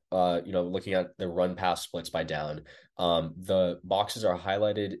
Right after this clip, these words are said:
if there's a seven point five percent difference between the run rate and the league average run rate. Um, so you can see they do run the ball much less than the league average on every single down except first down. On first down,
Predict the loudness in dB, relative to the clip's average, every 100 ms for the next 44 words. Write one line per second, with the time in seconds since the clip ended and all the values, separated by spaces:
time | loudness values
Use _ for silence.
0 | -4 -4 -4 -4 0 2 2 -2 -6 -4
1 | 0 0 0 -2 -4 -2 0 0 0 -2
2 | -6 -6 -4 -4 -2 -6 -6 -8 -6 -4
3 | -4 -4 -10 -20 _ _ -6 -2 2 2
4 | 2 2 0 -2 -2 -2 -2 -6 -6 0
5 | 0 0 -2 -2 -2 -2 -6 -6 -6 -6
6 | -6 -8 -8 -4 -2 -2 -4 -4 -4 -2
7 | 0 0 4 4 4 0 -18 _ _ -4
8 | 2 4 4 6 6 6 6 2 0 -4
9 | -2 -2 -4 -6 -6 -2 0 2 0 0
10 | -2 -2 -4 -4 -4 -2 -4 -4 -4 -2
11 | -2 0 -2 -2 -2 -2 2 2 2 -2
12 | -8 -2 0 2 2 2 0